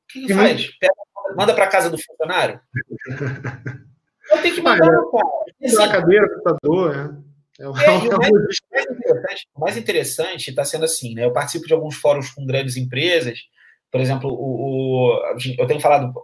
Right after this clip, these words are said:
Speaker 1: falei recentemente com a Ambev, a própria Natura, et cetera. Você vê, é, as, as empresas, elas lutavam muito pra que você não fosse pro home office.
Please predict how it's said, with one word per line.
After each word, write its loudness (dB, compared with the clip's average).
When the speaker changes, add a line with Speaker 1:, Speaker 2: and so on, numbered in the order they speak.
Speaker 1:
falei 2
recentemente -8
com -8
a -2
Ambev, 2
a 0
própria -2
Natura, -8
et -10
cetera. -2
Você 0
vê, 0
é, 4
as, 0
as 4
empresas, 0
elas 0
lutavam 2
muito -6
pra -4
que -14
você 0
não -4
fosse -8
pro -18
home -10
office. -18